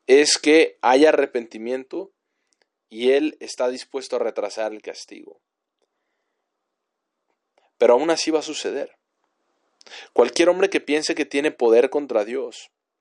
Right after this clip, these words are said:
cualquier hombre que piense que puede decirle a Dios qué hacer, recuerde esto,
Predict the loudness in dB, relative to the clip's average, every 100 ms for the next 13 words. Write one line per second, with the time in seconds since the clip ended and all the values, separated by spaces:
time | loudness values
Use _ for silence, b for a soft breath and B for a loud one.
0 | _ b b b -2 -2 2 2 2 -2
1 | -4 -2 -4 -2 -2 -2 -4 _ _ _
2 | _ _ _ -4 2 4 2 _ -2 0
3 | 0 0 0 -4 -2 -2 -2 -4 -4 -8
4 | -10 -10 -8 -8 -8 -12 _ _ _ _
5 | _ _ _ _ _ _ _ _ _ _
6 | _ _ _ -6 -2 2 4 4 2 0
7 | -12 -20